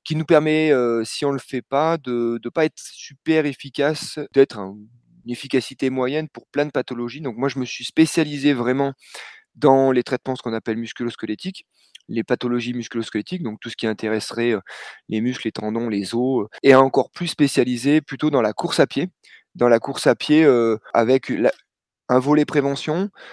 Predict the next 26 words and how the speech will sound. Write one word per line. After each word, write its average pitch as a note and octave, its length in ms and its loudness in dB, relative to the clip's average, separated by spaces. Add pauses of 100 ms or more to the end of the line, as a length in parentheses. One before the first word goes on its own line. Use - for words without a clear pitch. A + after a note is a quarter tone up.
(180)
un B2+ 160 4
volet C3 500 2
soin D#3+ 680 0
et B2+ 160 0
un B2+ 140 2
volet, B2 420 0
euh, A2+ 380 2
performance. B2 720 -8
Alors, G#2+ 160 -16
j'y G#2+ 100 -16
reviendrai A2+ 320 -8
un A2 60 -6
petit A2 140 -14
peu - 100 -14
sur A#2 100 -10
la A2+ 60 -4
performance, A#2+ 560 -8
mais A2 140 -8 (420)
je - 240 -10
me A#2+ 100 -2
suis, B2+ 360 -2
euh, A#2 120 4
voilà, G#2 280 0
du - 120 -20
coup, C#3+ 200 -10
j'ai, A#2+ 260 -4